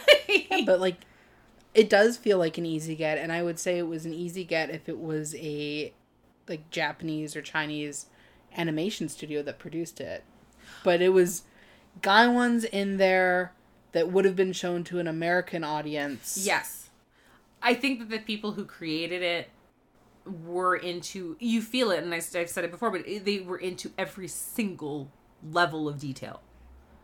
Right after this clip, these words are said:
Speaker 1: down to what the characters were eating and drinking. And, uh, yeah, I wasn't, I wasn't shocked by it. I was delighted by it, but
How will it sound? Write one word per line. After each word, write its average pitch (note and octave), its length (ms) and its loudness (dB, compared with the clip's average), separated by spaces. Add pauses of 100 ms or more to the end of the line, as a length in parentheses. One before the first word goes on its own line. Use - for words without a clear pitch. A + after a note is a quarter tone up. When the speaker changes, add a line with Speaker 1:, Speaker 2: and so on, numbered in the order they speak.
(400)
Speaker 1:
down G3 320 0
to G#3 220 -2
what E3+ 180 -2
the - 60 -16
characters D#3+ 480 0
were D#3+ 140 -8
eating C#3+ 260 -8
and C#3 100 -8
drinking. B2 500 -10 (680)
And, E3+ 680 -4
uh, D#3+ 580 -10 (960)
yeah, G3 260 4
I E3+ 120 8
wasn't, G3 320 2
I A3+ 60 10
wasn't A3+ 300 4
shocked - 440 0
by F#3+ 120 2
it. - 80 4
I G#3+ 40 8
was G3+ 120 4
delighted D#3 640 -2
by G#3 140 0
it, G#3 200 -4
but D#3+ 140 -4